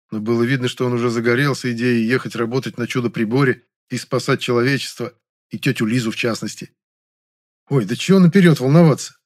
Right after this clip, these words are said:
Здесь главное влезть, а там видно будет", отмахнулся я. "Ты лучше допивай чай и поищи литературу по этому вопросу. Кто его знает, какие там ещё затруднения могут быть с этим прибором.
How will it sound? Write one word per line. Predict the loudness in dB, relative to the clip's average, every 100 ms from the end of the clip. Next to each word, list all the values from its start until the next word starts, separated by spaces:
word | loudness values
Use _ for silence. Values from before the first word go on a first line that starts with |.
| _ _ _ -16
Здесь | -6 0 0
главное | 2 4 6 6
влезть, | 6 4 2
а | 0
там | 2
видно | 6 4 4
будет", | 2 -2 -4 _ _ _ _
отмахнулся | -16 -14 -12 -12 -12 -10
я. | -10 -12 _ _ _ _ _ _
"Ты | 0
лучше | 4 4 4
допивай | 0 2 4 6 4
чай | 2 0
и |
поищи | 2 2 4 4
литературу | 4 4 2 4 2
по | 2
этому | -2 0
вопросу. | 0 0 -2 -4 -16 _ _ _ _ _
Кто | _ 2
его | 6 6
знает, | 6 4 4
какие | 0 2 2
там | 4
ещё | 2 2 -2
затруднения | -2 -4 0 0 2
могут | 0 0
быть | -4 -4
с |
этим | -6 -6
прибором. | -2 0 0 -2